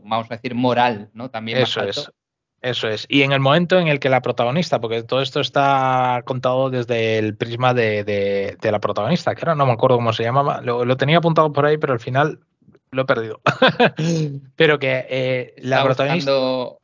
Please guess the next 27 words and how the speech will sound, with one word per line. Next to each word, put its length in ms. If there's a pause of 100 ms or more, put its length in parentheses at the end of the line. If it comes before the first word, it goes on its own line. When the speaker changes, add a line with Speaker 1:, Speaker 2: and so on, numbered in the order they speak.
Speaker 1:
Lauren 360
German. 360 (400)
Speaker 2:
Eso 280
es. 180 (560)
Eh, 640
y 120
al 120
final 240
la 140
protagonista 540
hay 100
un 80
momento 280
en 60
el 80
que 140
se, 580
eh, 180
ve 180
que 80
empieza 220
a 60
perder 220
el 100
pelo 220
ya 160
también. 420